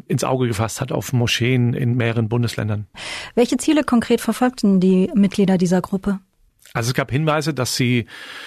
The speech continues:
Speaker 1: äh, sich getroffen haben und besprochen haben, dass man doch Moscheen angreifen soll, möglicherweise zehn Mann, zehn Bundesländer oder alternativ Zwei-Mann-Kommandos in, in fünf verschiedenen Orten zuschlagen, dass man dafür irgendwie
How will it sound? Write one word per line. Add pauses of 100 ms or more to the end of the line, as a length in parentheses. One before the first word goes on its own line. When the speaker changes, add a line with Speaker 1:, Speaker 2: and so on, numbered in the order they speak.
(220)
Speaker 1:
äh,
sich
getroffen
haben
und
besprochen
haben,
dass
man
doch (100)
Moscheen
angreifen
soll, (400)
möglicherweise
zehn
Mann,
zehn
Bundesländer
oder
alternativ (400)
Zwei-Mann-Kommandos
in,
in
fünf
verschiedenen
Orten (420)
zuschlagen,
dass
man
dafür
irgendwie